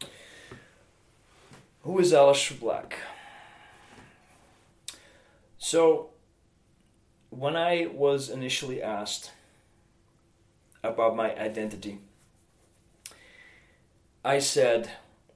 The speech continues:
"I am Iron Maiden. I am Black Sabbath. I am Metallica.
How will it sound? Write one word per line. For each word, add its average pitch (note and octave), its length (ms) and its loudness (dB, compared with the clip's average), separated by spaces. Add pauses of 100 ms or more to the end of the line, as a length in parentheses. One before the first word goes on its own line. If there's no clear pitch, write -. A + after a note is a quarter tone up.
(1400)
"I A#2 120 -2
am A#2 280 0
Iron A#2 360 0
Maiden. G#2 400 -6 (1080)
I G2 100 -8
am G2+ 140 -10
Black G2+ 260 -4
Sabbath. - 480 -8 (800)
I A2 120 -4
am A2 140 -4
Metallica. C#3 640 -6